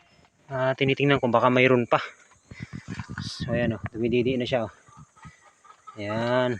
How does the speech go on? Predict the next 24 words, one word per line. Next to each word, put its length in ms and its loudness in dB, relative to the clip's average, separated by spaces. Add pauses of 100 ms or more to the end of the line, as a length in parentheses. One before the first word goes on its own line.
(1500)
So, 80 0
maganda 320 4
tong 240 2
inahin 240 4
na 80 4
to, 80 0
mga 240 6
kadiskarte, 400 2
kasi 240 2
napakarami 560 6
ng 80 0
gatas 400 0
niya. 80 8
Tingnan 320 8
mo 80 2
naman 240 0
yung 160 2
didi 240 -4
niya, 240 -6
oh. 40 -14 (1000)
Oh, 80 -4
buo 240 -2
na 160 0
buo. 240 0